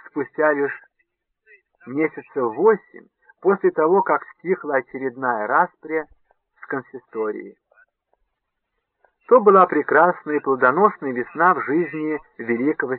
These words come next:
Себастьяна. В феврале он на родине Анны Магдалены, в день рождения герцога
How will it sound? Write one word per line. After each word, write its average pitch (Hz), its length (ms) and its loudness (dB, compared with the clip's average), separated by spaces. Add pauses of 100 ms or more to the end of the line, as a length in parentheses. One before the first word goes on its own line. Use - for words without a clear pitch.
Себастьяна. 104 680 -4 (960)
В - 140 -20
феврале 131 640 4 (320)
он 175 240 4
на 160 120 8
родине 165 640 4 (140)
Анны 147 360 4
Магдалены, 131 840 0 (500)
в 117 200 -2
день 151 300 4
рождения 143 600 0 (100)
герцога 143 720 2